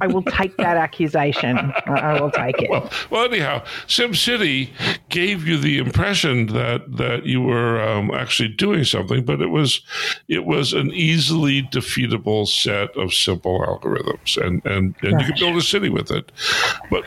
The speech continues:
Speaker 2: when my kids learned SimCity, um, they d-,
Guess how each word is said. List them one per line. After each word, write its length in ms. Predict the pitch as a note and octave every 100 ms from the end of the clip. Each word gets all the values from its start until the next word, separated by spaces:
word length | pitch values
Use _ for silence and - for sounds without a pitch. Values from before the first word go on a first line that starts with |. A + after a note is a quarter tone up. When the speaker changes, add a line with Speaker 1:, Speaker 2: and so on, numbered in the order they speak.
| -
Speaker 2:
when 200 | F3 F3
my 240 | E3+ A3
kids 760 | B3 - - E3 D3 A#2+ - - - - - - - -
learned 920 | A#2+ C3+ D#3+ E3+ E3+ E3+ D#3+ C3+ - - _ _ _ _ - - - - -
SimCity, 1000 | - D3 B2+ - D3+ C3+ A2 E2+ D#3 D3+ - _ _ -
um, 540 | C3 B2+ C3 B2+ A#2 - - - - - -
they 220 | F3+ A3
d-, 160 | F#3